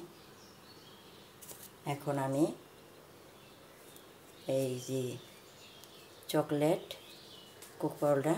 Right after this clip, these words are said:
মিলিয়ে নেব। আমি বড় চার চামচের দুই আড়াই চামচ দিয়েছি। প্রথম আমি সাদা ব্যাটারটা দিব, পরিমাণে একটু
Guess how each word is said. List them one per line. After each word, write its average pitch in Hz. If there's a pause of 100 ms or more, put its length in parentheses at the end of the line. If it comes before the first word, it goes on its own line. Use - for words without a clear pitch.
(120)
মিলিয়ে 139
নেব। 117 (2000)
আমি 160 (500)
বড় 147 (240)
চার 160
চামচের 160 (1300)
দুই 156 (260)
আড়াই 147
চামচ 135 (100)
দিয়েছি। 127 (920)
প্রথম 208 (140)
আমি 185 (720)
সাদা 165
ব্যাটারটা 156
দিব, 123 (2500)
পরিমাণে 185
একটু 165